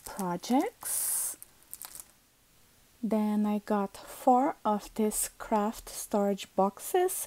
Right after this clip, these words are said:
in pink color. Then I got two packs of these Sure Fresh reusable mini containers to help me organize some of my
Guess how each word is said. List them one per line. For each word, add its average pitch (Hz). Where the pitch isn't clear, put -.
in 196
pink 185
color. 262
Then 226
I 269
got 240
two -
packs 254
of 226
these 233
Sure -
Fresh -
reusable 226
mini 208
containers 220
to 220
help 220
me 226
organize 202
some 196
of 196
my 190